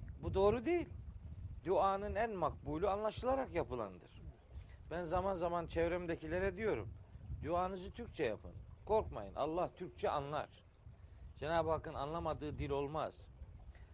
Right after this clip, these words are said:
Speaker 1: Hani namazı kılarken Türkçe okuyun falan demiyorum. Namazı Peygamberimiz nasıl kıldıysa biz öyle kılacağız. Namazın kıraati nasıl idiyse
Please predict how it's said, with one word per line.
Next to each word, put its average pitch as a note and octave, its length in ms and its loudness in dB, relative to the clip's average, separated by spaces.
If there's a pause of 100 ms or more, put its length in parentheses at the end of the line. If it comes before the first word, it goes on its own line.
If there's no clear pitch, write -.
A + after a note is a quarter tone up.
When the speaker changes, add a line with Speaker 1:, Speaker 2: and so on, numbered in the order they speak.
(100)
Speaker 1:
Hani C#3+ 220 -6
namazı D3+ 360 0
kılarken D#3 520 0
Türkçe D#3 440 -2 (140)
okuyun C#3 380 -6
falan C#3+ 280 -2
demiyorum. C3+ 400 2 (460)
Namazı D3+ 380 -2
Peygamberimiz D3 720 -2
nasıl D#3+ 320 -4
kıldıysa F3 520 -8
biz D3 120 -8
öyle F3 220 6
kılacağız. - 640 -8 (1000)
Namazın D#3 440 0
kıraati D#3 640 4
nasıl F3 340 -2
idiyse G#3 640 -4